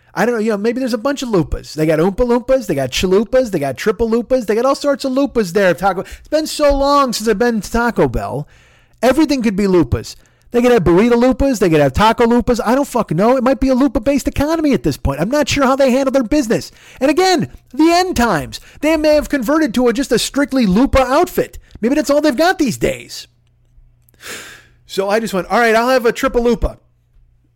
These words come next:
He's, "All right, anything else?" "No." "All right, do you want any sauce?" "No." And, uh, and I just, and I pulled up.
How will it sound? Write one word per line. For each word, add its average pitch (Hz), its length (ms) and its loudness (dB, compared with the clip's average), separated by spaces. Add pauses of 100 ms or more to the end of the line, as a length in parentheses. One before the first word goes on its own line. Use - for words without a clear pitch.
(200)
He's, 175 240 -2
"All 196 60 2
right, 202 140 0
anything 214 240 0
else?" 247 200 0
"No." 196 440 0 (280)
"All 143 120 -6
right, 160 120 0
do 156 60 -6
you 196 60 0
want 220 100 -2
any 180 60 -2
sauce?" 208 360 0
"No." 175 500 2 (840)
And, 160 160 -2
uh, 156 240 -2
and 151 240 -4
I 151 280 -2
just, 143 340 -8
and 143 100 -4
I 147 100 -6
pulled 180 220 -4
up. 247 260 -12